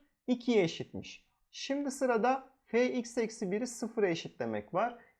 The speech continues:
Yine y eşittir sıfır doğrusunu çizerek bunu görüyorum. Y eşittir sıfır doğrusu demek aslında x doğrusu demektir. Burada grafiği kestiği noktalar eksi bir noktası, bir noktası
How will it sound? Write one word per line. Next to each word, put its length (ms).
Yine 320
y 300
eşittir 420
sıfır 480
doğrusunu 520
çizerek 500
bunu 160
görüyorum. 500
Y 200
eşittir 400
sıfır 420
doğrusu 420
demek 320
aslında 720
x 320
doğrusu 420
demektir. 540
Burada 300
grafiği 520
kestiği 520
noktalar 600
eksi 360
bir 180
noktası, 600
bir 300
noktası 600